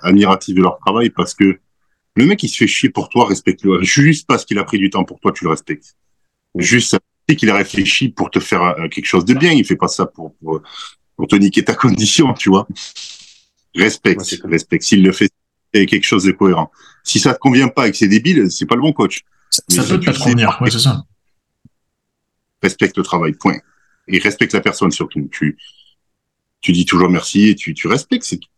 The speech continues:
Speaker 1: c'est, c'est,
Speaker 3: Ouais.
Speaker 1: c'est des règles simples du monde, quoi. Aujourd'hui, je trouve que,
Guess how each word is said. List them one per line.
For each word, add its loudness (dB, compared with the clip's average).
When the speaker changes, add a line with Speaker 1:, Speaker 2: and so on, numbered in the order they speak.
Speaker 1:
c'est, -6
c'est, 0
Speaker 3:
Ouais. 0
Speaker 1:
c'est 0
des 4
règles -2
simples 4
du 4
monde, 4
quoi. 2
Aujourd'hui, 0
je -8
trouve -14
que, -10